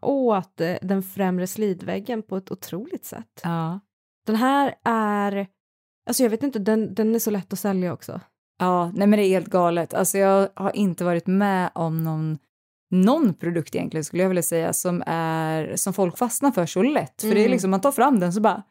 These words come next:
Speaker 2: "Åh, vad kul, den där vill jag ha, den ser jättebra ut."
Speaker 1: Ja, man behöver bara dra igång vibrationerna och så är de sålda.
Speaker 2: Ja, alltså du vet, jag gillar ju munstycket på den,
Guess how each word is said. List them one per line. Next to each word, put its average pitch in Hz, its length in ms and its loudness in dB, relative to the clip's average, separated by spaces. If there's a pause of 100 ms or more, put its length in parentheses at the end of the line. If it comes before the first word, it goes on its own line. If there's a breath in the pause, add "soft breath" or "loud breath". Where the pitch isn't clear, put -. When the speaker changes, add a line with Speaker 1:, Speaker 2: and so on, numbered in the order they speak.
(480)
Speaker 2:
"Åh, 587 280 8
vad 269 160 2
kul, 196 240 4
den 240 180 6
där 453 360 4
vill 240 140 4
jag 190 60 6
ha, 190 80 2
den 349 140 4
ser 196 260 -2
jättebra 202 760 0
ut." 196 280 -6 (140)
Speaker 1:
Ja, 285 220 2
man 254 160 2
behöver 247 180 -2
bara 247 120 0
dra 214 180 -2
igång 226 360 -2
vibrationerna 175 1040 -6 (380)
och 190 60 -6
så 190 60 0
är 190 40 2
de 185 100 0
sålda. 180 460 -6
Speaker 2:
Ja, 262 480 4
alltså 240 240 0
du 233 80 0
vet, 240 160 2 (160)
jag 226 220 4
gillar 233 420 4
ju 208 140 2
munstycket 226 760 2
på 190 60 0
den, 180 260 0